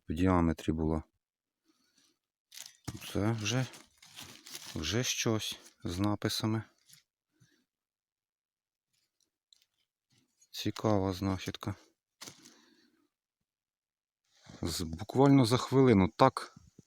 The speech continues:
різко стемніло в лісі, як то вже ніч темна. Якраз підійшов до цієї вирви.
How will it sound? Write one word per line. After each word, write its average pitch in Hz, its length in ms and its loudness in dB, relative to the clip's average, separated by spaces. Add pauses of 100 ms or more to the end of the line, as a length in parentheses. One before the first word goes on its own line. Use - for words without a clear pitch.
(140)
різко 123 480 2
стемніло 135 560 6
в 92 100 2
лісі, 87 340 -2 (1040)
як 90 100 -4
то 139 180 4
вже 127 240 0 (1800)
ніч 117 320 6
темна. 76 420 0 (1500)
Якраз 107 360 2
підійшов 113 480 4
до 101 60 -6
цієї 117 260 4
вирви. 113 340 4